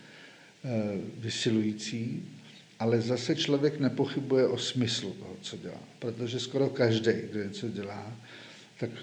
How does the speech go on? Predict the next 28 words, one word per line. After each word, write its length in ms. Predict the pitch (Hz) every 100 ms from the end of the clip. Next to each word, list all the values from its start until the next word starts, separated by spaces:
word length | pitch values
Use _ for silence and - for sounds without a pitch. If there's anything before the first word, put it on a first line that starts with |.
| 110 117
může 240 | 113 117 110
vyhořet 680 | 107 104 110 110 110 - 110
nebo 300 | 101 110 107 - 113 107 -
dojít 320 | 120 117 110
do 200 | 110 110
takového 380 | 110 110 113 113
stavu, 560 | 110 - 101 104 110 -
že, 360 | 104 107 101 104
že 100 | 107
vlastně 460 | 113 - - 113
si 160 | 113 113
říká: 220 | 110 110
„Proč 280 | - 107 -
já 100 | 107
to 140 | -
vlastně 420 | 117 113 - 127
dělám? 360 | 113 123 147 123 - - - - - - -
Jsem 220 | - 107
ve 80 | 104
svém 240 | - 113
oboru 320 | 101 101 113 107
úspěšný,“ 520 | - - 110 135 127
ale 140 | 117
taky 260 | 110 - 98
si 180 | - 123
někdy 260 | 113 113
říkám: 420 | 110 107 113 117 - - - - - - - - -
„Proč, 180 | 90